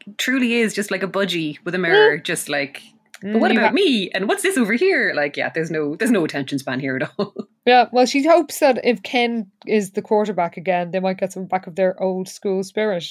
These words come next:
Speaker 2: I guess that'll somehow cure racism too.
Speaker 1: <laughs> Oh, God. <laughs>
Speaker 2: And Liz asks her if she knows Claire Middleton, and Jessica has quite a surprising answer.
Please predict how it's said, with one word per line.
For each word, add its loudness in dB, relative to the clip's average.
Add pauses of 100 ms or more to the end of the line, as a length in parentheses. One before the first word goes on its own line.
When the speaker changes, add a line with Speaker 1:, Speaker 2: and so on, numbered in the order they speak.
Speaker 2:
I -2
guess 0
that'll -2
somehow -2
cure -4
racism -6
too. -2 (380)
Speaker 1:
<laughs> -6 (720)
Oh, -4
God. -6 (360)
<laughs> -8 (1500)
Speaker 2:
And -2
Liz 8
asks 0
her 4
if 2
she -2
knows 4
Claire 4
Middleton, -2 (100)
and -14
Jessica -4
has 0
quite 2
a -2
surprising -4
answer. -6